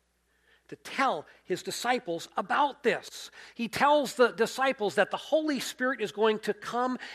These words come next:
and he's coming to help them be good witnesses. Jesus explains that this is the Spirit's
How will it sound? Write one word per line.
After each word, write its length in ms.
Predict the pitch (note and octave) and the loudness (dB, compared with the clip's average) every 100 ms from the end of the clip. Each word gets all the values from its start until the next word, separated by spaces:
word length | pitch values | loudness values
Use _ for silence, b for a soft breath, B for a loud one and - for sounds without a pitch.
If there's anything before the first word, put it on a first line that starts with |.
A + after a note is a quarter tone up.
| B | B
and 140 | G3 | -4
he's 160 | G#3 - | -2 -4
coming 360 | - D4 A3+ G3 | 0 2 2 0
to 120 | F#3+ | -2
help 220 | G#3+ A3 | -2 -2
them 240 | A3 G3+ | -2 0
be 260 | F3+ G#3 G3+ D#3+ | -2 -4 -6 -4
good 360 | C#3+ F#3 F#3 E3 - | 4 6 4 -2 -8
witnesses. 1080 | D3 A3 F#3 D#3 - B2+ - - - - - _ _ _ _ _ _ _ _ _ _ _ _ _ _ _ _ _ _ | -4 -4 -4 -8 -8 -14 -18 -20 -20 -20 -20 _ _ _ _ _ _ _ _ _ _ _ _ _ _ _ _ _ _
Jesus 400 | A#2+ G#3+ G3+ - | -10 -8 -8 -10
explains 560 | F3+ - F#3+ F#3 D#3+ B2 | -10 -6 -2 0 -2 -6
that 240 | C3+ C3+ | -10 -4
this 460 | G#3 - - - - | -4 -4 -12 -16 -14
is 160 | D#3+ - | -14 -12
the 80 | |
Spirit's 720 | D#3+ - F3+ E3+ - - - | -12 -4 -2 -2 -4 -10 -16